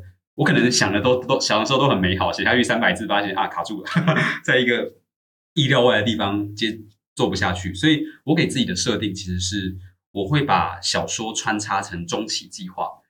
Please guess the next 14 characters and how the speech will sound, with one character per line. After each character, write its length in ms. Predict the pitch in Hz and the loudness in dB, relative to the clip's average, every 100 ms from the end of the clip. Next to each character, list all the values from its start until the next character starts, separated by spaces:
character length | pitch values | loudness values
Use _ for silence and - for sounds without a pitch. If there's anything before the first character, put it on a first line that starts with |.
| _ _ | _ _
然 140 | 92 107 | -6 -4
后 120 | 117 | 0
中 240 | 185 185 | 4 4
间 200 | 175 170 | 6 4
呢， 120 | 165 | 2
会 140 | 156 139 | 2 0
有 100 | 113 | 0
很 220 | - 87 | -4 -8
多、 580 | 95 98 95 98 98 - - | -6 -6 -6 -10 -14 -20 -20
呃， 80 | - | -2
非 120 | 120 | 0
虚 200 | 120 110 | 0 -2
构 200 | 113 | -2
的， 80 | 98 | -4